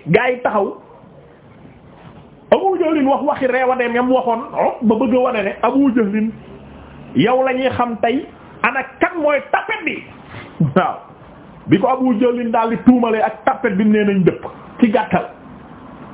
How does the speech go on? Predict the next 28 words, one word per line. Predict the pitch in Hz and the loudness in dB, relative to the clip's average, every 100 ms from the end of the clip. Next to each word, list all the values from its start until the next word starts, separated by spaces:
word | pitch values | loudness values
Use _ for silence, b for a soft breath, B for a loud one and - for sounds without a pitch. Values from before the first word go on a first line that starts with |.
| - | 0
waaw | 165 127 - - - - - - - - - - - - - - - - | 0 0 -8 -18 -20 -20 -20 -20 -18 -18 -18 -18 -18 -18 -18 -20 -20 -2
léegi | 147 277 311 381 - - - - - - - - - - | 2 2 2 0 -2 -18 -20 -20 -20 -20 -20 -20 -18 0
frère | 277 302 285 269 233 | 2 2 0 0 2
wa, | 240 240 233 | 2 0 0
euh, | 214 190 170 151 147 226 | 2 2 2 0 0 0
Ut-, | 233 | 0
euh, | 208 202 185 175 | 0 2 0 0
Utba, | 247 262 - 226 | -2 -2 -2 0
keroog | 262 269 240 | 0 0 0
Utba | 392 359 285 | -2 0 -2
ibn | 254 233 | 2 2
Rabi'a | 220 214 190 | 2 0 0
bi | 190 | 2
muy | 226 262 170 | 2 2 2
génn | 240 185 202 | 2 2 -2
ne | 170 220 147 | 0 0 2
Biraz | 269 277 277 185 143 | 0 0 -2 -2 2
di | |
woote | 220 233 247 208 175 - - 143 | 2 2 0 -2 -8 -12 -6 4
jàmmaarloo | 262 277 247 226 214 202 - | 4 4 0 0 2 0 2
corps | 254 269 | 2 2
à | 254 - | -4 0
corps | 254 233 | 0 2
ak | 220 151 | -2 4
jullit | 254 247 | 4 6
ñi | 202 202 | 2 2
ci | 226 | 2
Badar | 247 190 | 0 -2